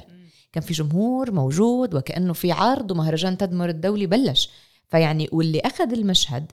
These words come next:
Speaker 2: اهتم بإنه يبين الجمهور اللي على يمين المسرح واللي على يسار المسرح بإنه يعني موجود وكل إشي تمام. فيعني هاي صورة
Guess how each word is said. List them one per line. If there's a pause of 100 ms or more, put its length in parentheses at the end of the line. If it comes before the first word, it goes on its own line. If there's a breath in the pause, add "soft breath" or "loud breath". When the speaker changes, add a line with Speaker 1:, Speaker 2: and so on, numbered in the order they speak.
(440)
Speaker 2:
اهتم
بإنه
يبين
الجمهور
اللي
على
يمين (360 soft breath)
المسرح
واللي
على
يسار
المسرح
بإنه
يعني
موجود
وكل
إشي
تمام. (460)
فيعني
هاي
صورة